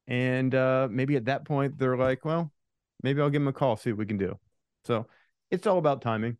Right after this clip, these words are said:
So we're just kinda staying in front of them and, you know, just kinda sending that mail on a regular basis to those areas that we do like.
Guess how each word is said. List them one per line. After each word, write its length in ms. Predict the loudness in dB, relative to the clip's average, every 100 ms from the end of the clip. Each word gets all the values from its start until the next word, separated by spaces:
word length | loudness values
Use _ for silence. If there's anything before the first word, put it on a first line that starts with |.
| -4
So 140 | -2
we're 60 | -2
just 220 | -4 -4
kinda 200 | -2 -2
staying 360 | -2 0 0
in 80 | -2
front 200 | -2 0
of 60 | 0
them 240 | 0 -2 _ _ _ _
and, 360 | -6 -2 -2 -4 _ _ _ _ _ _
you 80 | -6
know, 80 | -4
just 160 | -6 -6
kinda 260 | -4 -4 -6
sending 380 | -6 0 2 2
that 120 | 2
mail 240 | 4 4
on 180 | 2 0 -4
a 80 | -2
regular 300 | 0 2 0
basis 360 | 2 -2 -4 -8
to 240 | -4 -2
those 180 | -2 -2
areas 360 | -2 -2 -2
that 120 | -6 -10
we 120 | -8
do 140 | -6
like. 320 | -6 -8 -10